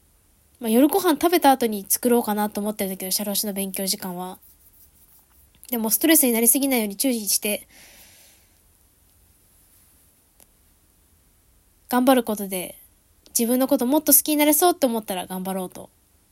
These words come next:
思います。そして、二千二十年二月、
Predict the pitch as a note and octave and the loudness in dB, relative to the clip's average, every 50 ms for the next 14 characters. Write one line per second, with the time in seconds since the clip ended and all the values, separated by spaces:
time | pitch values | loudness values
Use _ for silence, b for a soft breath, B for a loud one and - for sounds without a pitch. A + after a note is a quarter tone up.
0 | _ - G3+ G3 G3 F#3+ F#3 F#3 F#3 F#3 F#3+ - - - - - - _ _ - | _ -12 -8 -4 -4 -4 -4 -4 -4 -2 0 0 2 0 0 -2 -6 _ _ -20
1 | - - - - - - - - - - - - - _ _ _ _ _ _ _ | -20 -20 -20 -20 -20 -20 -20 -20 -20 -20 -20 -20 -20 _ _ _ _ _ _ _
2 | _ _ _ _ _ _ _ _ _ B B B B B B B B B B B | _ _ _ _ _ _ _ _ _ B B B B B B B B B B B
3 | B B B B _ _ _ _ _ _ _ _ _ _ _ _ _ _ _ _ | B B B B _ _ _ _ _ _ _ _ _ _ _ _ _ _ _ _
4 | _ _ - - - A3+ - - C#4 B3+ A#3+ G#3 - - _ _ _ _ _ _ | _ _ -14 -10 -2 -2 0 2 2 0 0 -2 -6 -12 _ _ _ _ _ _
5 | B3 A#3 - D#4+ D4+ C#4+ D4+ C4+ D4 C#4+ B3+ A#3+ A#3 G#3+ A3+ C#4 C4+ D4+ C4+ - | -2 2 4 6 6 6 6 4 4 2 2 2 0 0 0 2 4 4 4 4
6 | - - - | 2 0 0